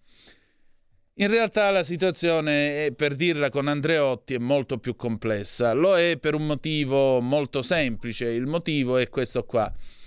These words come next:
Ci sono delle realtà impazzite che credono di essere realtà religiose e non lo sono,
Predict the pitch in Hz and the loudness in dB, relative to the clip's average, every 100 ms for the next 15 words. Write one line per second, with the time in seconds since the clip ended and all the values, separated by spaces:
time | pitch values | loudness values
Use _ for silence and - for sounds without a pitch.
0 | - - - _ _ _ _ _ - 160 | -18 -20 -20 _ _ _ _ _ -2 2
1 | 202 202 160 127 110 - 123 180 175 139 | 2 2 0 -4 -8 -10 -2 0 2 0
2 | 127 117 120 131 170 160 147 - 160 127 | -2 -2 -2 0 2 2 -2 0 0 0
3 | - - 156 139 170 - - 139 117 - | -6 -6 -6 0 -2 0 -6 -4 -6 -2
4 | 123 107 101 135 147 123 113 110 123 127 | -4 -4 -4 0 0 -2 -6 -4 -2 -2
5 | - 110 104 110 110 104 131 117 101 104 | -2 -8 -6 -2 -2 0 0 0 -2 -6
6 | 98 127 110 - - - 107 117 135 147 | -2 -2 -2 -4 -10 -8 -2 0 0 0
7 | 143 120 98 95 110 | -2 -4 -4 -10 -14